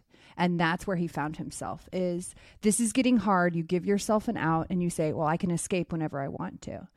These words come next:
Like, you have to submerge yourself in the really hard shit and give yourself no other option. This is it. This is how it has to be. Because if you've made the commitment to run the business, to make the cold call, to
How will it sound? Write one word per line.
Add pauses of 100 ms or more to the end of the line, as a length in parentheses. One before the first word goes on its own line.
(280)
Like,
you
have
to
submerge
yourself
in
the
really
hard
shit
and
give
yourself
no
other
option. (280)
This
is
it.
This
is
how
it
has
to
be.
Because
if
you've
made
the
commitment (420)
to
run
the
business,
to (120)
make
the
cold
call,
to